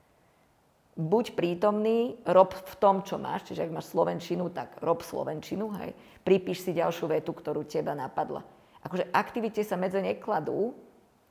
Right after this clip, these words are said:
a na druhej strane, aby to dieťa chápalo, že ho nikto nezabáva,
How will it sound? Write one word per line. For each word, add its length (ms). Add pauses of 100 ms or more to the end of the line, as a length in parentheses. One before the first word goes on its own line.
(100)
a 80
na 140
druhej 260
strane, 300
aby 160
to 160
dieťa 340
chápalo, 460
že 180
ho 140
nikto 480
nezabáva, 640